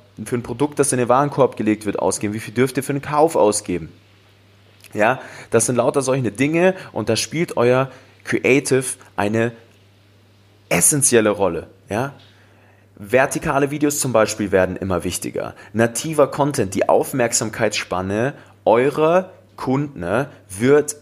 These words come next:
immer weniger. Siehe TikTok, ja. Irgendwie, ich glaube, die Aufmerksamkeitsspanne liegt inzwischen bei,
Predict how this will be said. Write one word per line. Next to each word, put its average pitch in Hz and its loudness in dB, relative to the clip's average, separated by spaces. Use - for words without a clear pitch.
immer 127 2
weniger. 120 -2
Siehe 139 0
TikTok, - -6
ja. 104 -2
Irgendwie, 139 0
ich 135 -4
glaube, 127 4
die - 0
Aufmerksamkeitsspanne 127 2
liegt 120 -4
inzwischen 120 -2
bei, 110 4